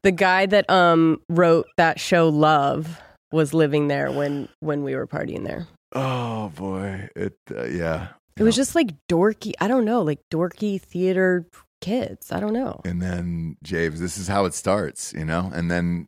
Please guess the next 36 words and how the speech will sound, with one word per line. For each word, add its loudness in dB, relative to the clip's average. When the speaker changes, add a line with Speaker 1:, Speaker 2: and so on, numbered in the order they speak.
Speaker 2:
you -4
Speaker 1:
It 2
was 4
Speaker 2:
know, 2
Speaker 1:
the 2
drunk 2
history -2
guys. -4
Speaker 2:
Monk. 0
Speaker 1:
They 4
were 2
living 0
there. -4
Speaker 2:
<laughs> -20
Ma-, 2
uh, 0
Michael 2
Jackson's 0
a -4
room 0
over. 2
You -6
know, 0
he's -2
got 0
the, -2
the -8
parents' -2
bedroom -2
door 2
locked, 0
and -6
he's -10
just -14
licking -6
assholes -10